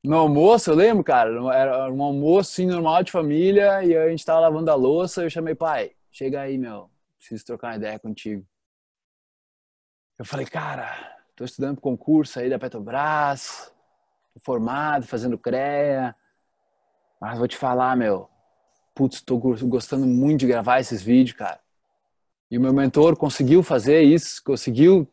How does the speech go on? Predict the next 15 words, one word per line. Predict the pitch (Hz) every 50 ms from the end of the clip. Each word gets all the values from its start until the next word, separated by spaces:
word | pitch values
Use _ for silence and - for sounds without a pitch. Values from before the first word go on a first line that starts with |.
| _ -
ter | 151
esse | 160 170 - - 165
lifestyle | 143 139 143 147 - - - 151 143 160 175 165
de | 139 143
viajar | 135 143 123 123 120 - 139 143 151 165
o | 175
mundo, | 151 151 160 175 196 208 180 156 135 117 _ _ _ _ _ _ _ _ _ _ _
de | _ -
trabalhar | - 151 139 143 135 147 165 170
com | 165 165
o |
que | 151 -
ele | 165 156
gosta. | 135 117 127 135 160 185 190 - - - 135 117 107 _ _ _ _ _ _ _ _ _ _ _ _ _ _ _ _ _ _ _ _ -
E, | 143 143 147 147 143 135